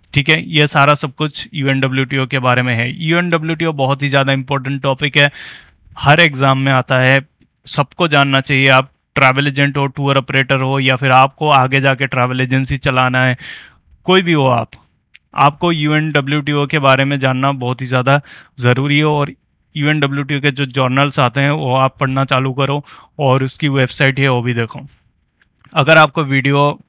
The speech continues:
इन्फॉर्मेटिव लगा तो आप इसको सब्स-, अ, सब्सक्राइब कीजिए, क्योंकि इसके बाद मैं काफ़ी अच्छी चीज़ें बताने वाला हूँ। ये सारे मुझे पता है थोड़ा बहुत बोरिंग है, but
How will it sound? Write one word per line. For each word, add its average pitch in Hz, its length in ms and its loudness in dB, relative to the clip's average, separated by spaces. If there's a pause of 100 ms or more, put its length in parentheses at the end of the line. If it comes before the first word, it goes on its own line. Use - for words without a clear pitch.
(300)
इन्फॉर्मेटिव 135 640 -2
लगा 139 280 2
तो 139 160 -4
आप 131 220 2
इसको 143 560 -4
सब्स-, - 460 -10
अ, 127 180 -2
सब्सक्राइब 139 520 -2
कीजिए, 151 240 -6
क्योंकि 180 300 -4
इसके 165 200 -2
बाद 147 160 2
मैं 151 160 -4
काफ़ी 139 420 -2 (560)
अच्छी 151 300 -2
चीज़ें 135 320 0
बताने 127 280 0
वाला 123 200 -2
हूँ। 123 80 -4
ये 151 140 4
सारे 147 260 2
मुझे 147 220 -2
पता 143 280 -2
है 143 180 4
थोड़ा 135 340 -2
बहुत 135 180 -4
बोरिंग 131 420 0
है, 131 140 0
but 127 200 -4